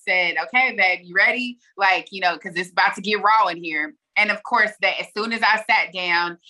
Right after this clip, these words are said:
they asked me about my story. I told them about how I was orphaned and, you know, how I ended up incarcerated after foster care and spent several years in recidivism. And,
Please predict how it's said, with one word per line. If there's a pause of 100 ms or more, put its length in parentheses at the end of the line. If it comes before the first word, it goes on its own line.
(160)
they
asked
me
about
my
story.
I
told
them
about
how
I
was
orphaned
and,
you
know,
how
I
ended
up
incarcerated
after
foster
care
and
spent
several
years
in
recidivism.
And,